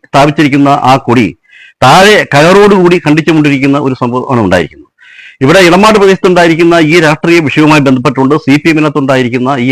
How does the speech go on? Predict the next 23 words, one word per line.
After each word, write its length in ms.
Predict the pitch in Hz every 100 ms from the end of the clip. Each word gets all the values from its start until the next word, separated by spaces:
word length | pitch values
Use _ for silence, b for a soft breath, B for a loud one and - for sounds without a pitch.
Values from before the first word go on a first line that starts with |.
| 120
ആഭ്യന്തര 320 | 143 175 175
വിഷയവുമായി 420 | 160 147 139 127 127
ബന്ധപ്പെട്ടുകൊണ്ട് 640 | 110 117 120 113 113 107 117 - B B B B
ഞങ്ങളുടെ 320 | 117 147 214 185
പാർട്ടിയോ 420 | 170 180 190 185 185 - - -
അല്ലെങ്കിൽ 220 | 165 175 156
ഞങ്ങളുടെ 220 | 165 175 143
പാർട്ടിയുടെ 300 | 160 180 175
നേതൃത്വമോ 540 | 151 175 - 160 160 -
അതിനകത്ത് 320 | 139 147 143
ഇടപെട്ടിട്ടില്ല. 480 | 123 131 101 80 76 - _ B B B 120
ആരെയും 320 | 175 208 202
ഞങ്ങളുടെ 240 | 190 190 147
പാർട്ടിയിലേക്ക് 480 | 156 175 165 156 180
ക്ഷണിക്കുകയോ 580 | - 185 160 165 160 165 - -
ഞങ്ങൾ 200 | 139 160
സ്വീകരിക്കാൻ 500 | - 151 175 147 156
തയ്യാറാവുകയോ 440 | 143 143 156 147
ചെയ്തിട്ടില്ല. 360 | 127 110 85 71 - B B B B 117
ഞങ്ങളുടെ 260 | 165 220 185
പാർട്ടിയുടെ 320 | 185 190 185
ഒരു 220 | 160 180
നേതാക്കന്മാരെയും 840 | 190 170 190 190 185 170 165 160